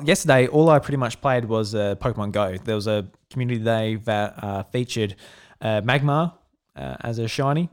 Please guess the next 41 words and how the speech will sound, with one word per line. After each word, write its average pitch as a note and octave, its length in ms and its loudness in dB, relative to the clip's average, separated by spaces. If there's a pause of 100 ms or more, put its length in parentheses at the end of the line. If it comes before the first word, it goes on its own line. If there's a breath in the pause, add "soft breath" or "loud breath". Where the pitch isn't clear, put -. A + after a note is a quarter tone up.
And B2 160 0
I'm C3+ 80 0
like, C#3+ 160 2 (160)
I D3+ 100 4
didn't B3+ 140 0
even F3 160 4
know B2 140 6
about B2+ 240 6
it G#2 40 -6
until A#2 380 -2
probably, B2 260 -2
like, A2+ 140 0
the A2 80 -4
last G#2+ 280 2
three G#2+ 200 -2
hours. C#3 180 2
I'm E3+ 60 -4
like, E3 180 -2
"Oh, C#4+ 140 0
yeah. D4+ 160 0 (160)
Oh, F#3+ 260 0
there's E3 160 0
a C#3 160 2 (160)
community F#3 300 -2
day." G#2 180 0
'Cause B2 260 -4 (320 soft breath)
I - 60 -12
think D4 160 0
there A3+ 80 4
was C#3 140 6
a A#2+ 180 6
Electabuzz A#2+ 540 2
community B2 280 -4
day G#2+ 520 0 (260)
maybe A2 300 -6
last G2+ 320 -2
week A2 260 -4
or G#2 140 -2 (260)
two A#2 180 -2
weeks A2 220 -2
ago. D3 260 0